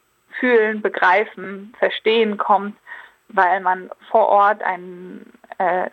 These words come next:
Seminarmöglichkeiten, aber auch Anfassmöglichkeiten,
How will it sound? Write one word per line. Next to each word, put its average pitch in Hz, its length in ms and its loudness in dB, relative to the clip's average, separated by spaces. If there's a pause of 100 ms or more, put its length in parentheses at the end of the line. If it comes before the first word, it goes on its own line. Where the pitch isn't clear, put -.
Seminarmöglichkeiten, 208 2500 -2
aber - 400 0
auch - 160 -4
Anfassmöglichkeiten, 202 1400 -2